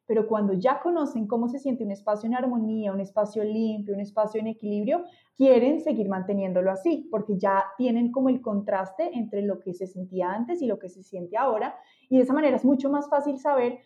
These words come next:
cuando de pronto nuestro espacio se está bloqueando nuevamente energéticamente, ahí tomar las herramientas y volver a trabajar.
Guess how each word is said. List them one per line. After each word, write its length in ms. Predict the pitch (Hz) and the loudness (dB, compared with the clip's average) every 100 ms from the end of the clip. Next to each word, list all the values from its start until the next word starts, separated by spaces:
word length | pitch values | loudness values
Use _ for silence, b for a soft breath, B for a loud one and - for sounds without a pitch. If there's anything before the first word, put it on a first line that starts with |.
| B | B
cuando 260 | - 247 240 | 0 4 4
de 60 | |
pronto 240 | 233 226 240 | 2 -2 -2
nuestro 260 | 254 254 | -2 -4
espacio 400 | 262 - 254 208 | -4 -2 -2 -4
se 120 | 196 190 | -8 -10
está 240 | - 196 | -4 -2
bloqueando 480 | 208 - 269 254 254 | -2 -4 -4 0 0
nuevamente 500 | 262 262 269 220 202 | 0 0 -2 -4 -6
energéticamente, 960 | 185 190 190 208 277 311 254 302 349 - | -8 -10 -12 -6 -4 0 0 0 -4 -2
ahí 240 | 214 202 - | 0 0 0
tomar 320 | 208 202 233 | 0 2 4
las 180 | 254 262 | 2 2
herramientas 500 | 302 294 277 285 359 359 | 0 0 0 -2 -6 -4
y 80 | 233 | -2
volver 460 | 208 196 180 240 | -2 -2 -2 0
a 140 | 226 226 | 0 0
trabajar. 420 | 202 185 208 | -2 0 -2